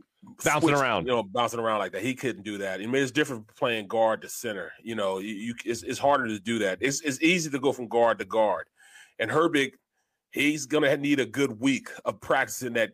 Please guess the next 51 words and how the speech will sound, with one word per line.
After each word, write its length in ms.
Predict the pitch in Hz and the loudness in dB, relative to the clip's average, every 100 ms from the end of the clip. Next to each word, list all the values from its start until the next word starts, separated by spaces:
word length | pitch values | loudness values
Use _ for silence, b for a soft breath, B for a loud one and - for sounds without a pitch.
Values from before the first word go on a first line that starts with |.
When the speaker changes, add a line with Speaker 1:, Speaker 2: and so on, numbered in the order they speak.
| - | -2
Speaker 2:
that 220 | 113 110 _ _ - | -2 -2 _ _ -14
center 360 | - 151 139 | -2 2 2
position 440 | 113 117 135 117 104 | 0 0 0 -2 -6
before 280 | 98 117 113 | -6 0 2
I 80 | 117 | 2
trust 340 | - 127 - | 2 0 0
him 100 | 123 | -4
to 40 | 113 | -4
even 160 | 107 | -6
go 180 | 101 117 | -2 0
in 100 | 110 | 0
and 80 | 101 | -2
play 200 | - 117 | -2 -2
an 60 | 107 | -2
entire 420 | 104 120 110 101 | -2 0 0 0
game. 400 | 92 120 107 87 - _ b b b b b b | 0 0 0 -4 -16 _ b b b b b b
So, 300 | - 123 110 | -2 2 2
you 120 | 110 | 0
know, 200 | 117 104 | 0 0
at 80 | 104 | 0
this 160 | 143 135 | -2 -4
point, 300 | 139 127 104 | -2 -2 -2
you 60 | |
know, 180 | 120 110 | -2 -2
he's 400 | - 123 147 131 | -2 -2 -2 -4
gonna 220 | 120 127 | -2 0
have 160 | 113 123 | 0 -2
to 60 | 107 | -2
come 240 | - 113 | -4 -2
in 180 | 117 110 | -2 0
if, 320 | 147 156 160 - | 2 2 0 -2
if 340 | 160 165 - - | 0 0 -6 -2
Kelce 280 | 139 123 113 | -2 -2 -4
can't 220 | 123 101 | -4 -2
play. 120 | 110 | -4
But 80 | 117 | -2
we 140 | 247 | -2
know 140 | 233 101 - - | -2 -4 -10 -8
how 140 | 110 101 | -4 -2
Kelce 440 | - 110 - 110 | 0 -2 -2 -4
is. 140 | 107 - | -6 -4
Kelce's 440 | 214 190 127 113 | -4 -4 -8 -8
gonna 160 | 107 98 | -4 -4
play, 280 | - 107 | 0 0
man. 240 | 95 95 98 _ B B | 0 -4 -4 _ B B
Even 200 | 160 190 | 2 4
though 100 | 180 170 | 6 6
he's 180 | 165 | 4
held 260 | 123 151 151 | 4 4 4
together 340 | 131 139 139 131 | 2 2 2 2
by 300 | 113 110 | 2 2